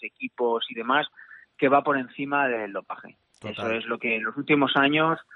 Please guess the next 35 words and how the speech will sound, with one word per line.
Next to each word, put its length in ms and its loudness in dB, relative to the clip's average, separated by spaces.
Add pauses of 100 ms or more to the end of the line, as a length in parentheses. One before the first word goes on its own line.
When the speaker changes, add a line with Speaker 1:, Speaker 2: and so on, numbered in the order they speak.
(300)
Speaker 1:
eh, 640 4
estoy 220 0
viendo 400 6
y 80 4
es 120 0
en 100 2
la 80 4
línea 300 4
de 120 6
lo 100 0
que 80 -8
se 120 -6
ve. 200 2
Aquí 220 -6
ya 80 4
no 60 -6
importa 340 0
que 80 -2
te 100 -6
dopes 240 2 (100)
o 40 -4
no 120 -8
te 80 -4
dopes, 320 2
es 100 -12 (200)
quién 220 0
eres 280 4 (340)
y 100 -6
cuánto 260 2
dinero 300 2
tienes. 340 -6
Speaker 2:
Exacto. 420 -18
Speaker 1:
Porque 440 -2
esto 260 0
mismo 680 0